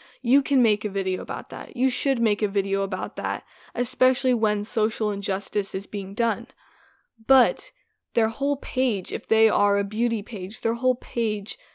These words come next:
does not have to be for political activism, because not only may they not know all the information about a subject, but they could be spreading false information.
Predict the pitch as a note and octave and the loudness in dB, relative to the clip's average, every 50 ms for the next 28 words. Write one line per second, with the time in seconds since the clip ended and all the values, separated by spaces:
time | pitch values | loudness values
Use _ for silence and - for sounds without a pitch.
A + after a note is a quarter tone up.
0 | _ _ _ - A#3 A#3 - A#3+ A#3+ A#3 A#3+ A#3 A#3 A#3 A3 A3 - - G#3 G3 | _ _ _ -8 -6 -4 0 0 2 2 0 0 0 -2 -2 -2 -4 -6 -4 -4
1 | G#3+ G#3 G3+ F#3+ G3 G#3+ - _ _ _ _ - A3+ A3 - - A3+ A3 G#3 A3 | -2 -2 -2 -4 -4 -6 -10 _ _ _ _ 2 2 2 2 2 0 0 0 0
2 | A3 - F#3+ - - G#3 A#3 - - A#3 F#3+ G3 F#3+ G3+ G3 G3 - - A#3+ - | -2 -4 -4 -2 -2 -2 -4 -4 -6 -6 -4 -4 -4 -4 -6 -10 -12 -12 -16 -18
3 | _ _ _ _ _ _ _ A#3 A3 A#3+ A#3 A#3 A3+ A3 A3 - - A3 A#3 B3 | _ _ _ _ _ _ _ -6 -2 0 0 2 4 4 4 4 4 4 4 4
4 | B3 B3+ B3+ B3 A#3 G#3+ G#3+ G#3+ G#3 G3+ G3+ G3 F#3+ G3 G#3 G#3 - G#3 G#3 G3 | 4 4 4 4 4 4 2 2 0 -2 -4 -2 -2 -2 -2 -2 -2 -4 -4 -2
5 | G3 G3 G3 G3+ A3 B3 C4 C4 C4 - _ _ _ _ _ _ _ _ _ _ | -2 0 2 2 4 4 2 2 -2 -6 _ _ _ _ _ _ _ _ _ _
6 | _ _ _ _ _ _ _ _ _ _ _ _ _ - A3 A3 A3 A3 A3 A3+ | _ _ _ _ _ _ _ _ _ _ _ _ _ 2 2 4 4 4 2 2
7 | A3+ A3 A3 - G3+ G#3+ A3 A3+ G#3 G#3+ G3+ G#3+ - - A#3 A3 G#3+ G#3 G#3 G#3+ | 2 0 0 0 0 -2 -2 -2 -2 -2 -2 -2 -4 -4 -4 -4 -4 -4 -4 -6
8 | G#3+ - - - G#3+ G#3+ - - B3 A#3+ - - A#3+ A#3 B3 B3 A#3+ - - D4 | -6 -8 -6 -4 -4 0 4 4 4 4 4 0 2 4 4 2 2 0 -2 -2
9 | C4+ C4 C4 B3 - - - - A#3 A3+ G#3+ G#3 G#3 G#3 - _ - A#3+ A3+ A3+ | 0 0 0 0 -2 -2 -2 0 2 2 2 0 -2 -4 -8 _ -2 0 0 0
10 | A3+ - - G3+ G3+ G#3 - G3+ G3+ F#3+ G#3 G#3 - A3+ A#3 A#3 A#3+ | 0 -2 -6 -8 -6 -6 -4 -4 -4 -4 -6 -8 -8 -10 -10 -10 -12